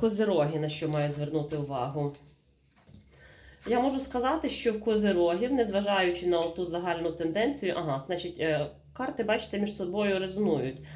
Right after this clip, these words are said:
Е, е, козироги, у вас якісь бажання ваші, які ви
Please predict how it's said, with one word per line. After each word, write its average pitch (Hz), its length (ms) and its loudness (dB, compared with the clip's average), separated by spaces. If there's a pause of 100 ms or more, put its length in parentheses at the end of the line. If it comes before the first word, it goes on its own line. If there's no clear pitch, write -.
(460)
Е, 165 360 4 (360)
е, 185 140 4
козироги, 247 840 8
у 170 60 6
вас 247 300 4
якісь 214 640 -2
бажання 226 560 4
ваші, 185 420 6
які 175 260 0
ви 170 420 4